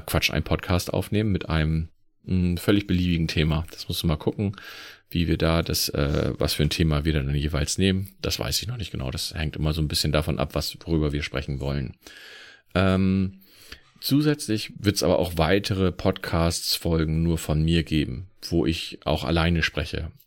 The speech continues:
Ähm, Idee ist irgendwo auch dahinter, da eventuell einen Rhythmus reinzukriegen, ob ich das einmal im Monat mache, einmal im Quartal oder ob's nachher nur eins oder zwei im Jahr gewesen sind. Das muss man halt gucken.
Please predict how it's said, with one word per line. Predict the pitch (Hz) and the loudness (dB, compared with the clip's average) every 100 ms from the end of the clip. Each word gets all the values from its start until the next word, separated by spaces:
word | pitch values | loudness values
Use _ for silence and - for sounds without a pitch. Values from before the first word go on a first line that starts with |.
| - | -8
Ähm, | 80 80 78 80 | -2 0 2 0
Idee | 87 82 85 104 | 0 2 2 2
ist | 101 - - | 0 -4 -4
irgendwo | 92 90 92 85 | -2 0 0 2
auch | 90 | 2
dahinter, | 90 80 87 82 - | 0 2 2 -2 0
da | 85 107 | 2 2
eventuell | 107 107 107 | 2 2 2
einen | 98 | 2
Rhythmus | 95 107 104 - | 2 0 0 0
reinzukriegen, | 92 92 - - 98 87 92 90 - - - - | 2 2 0 -4 -2 0 0 -2 -10 -18 -20 -6
ob | - | -2
ich | 92 | -2
das | - - | -2 -2
einmal | - 82 82 | 0 2 2
im | 69 | 2
Monat | 80 87 80 | 2 0 0
mache, | 80 78 - - | 0 0 -2 -4
einmal | - 87 85 | 0 2 2
im | 73 | 0
Quartal | 85 82 - 85 80 78 78 - - - - - _ | 0 -2 -2 0 2 2 0 -4 -14 -18 -18 -20 _
oder | 92 92 | 2 2
ob's | - - | 2 -2
nachher | 85 85 | 2 2
nur | 82 - | 2 2
eins | 85 95 101 - | 2 4 2 -2
oder | - 82 | -2 0
zwei | - - 82 85 | 2 2 4 4
im | 80 | 2
Jahr | 82 80 | 2 2
gewesen | 82 76 78 80 | 2 2 2 4
sind. | 80 73 | 2 2
Das | 82 | 2
muss | 95 - | 2 2
man | 82 | 2
halt | 82 | 2
gucken. | - 110 104 95 | 2 0 2 0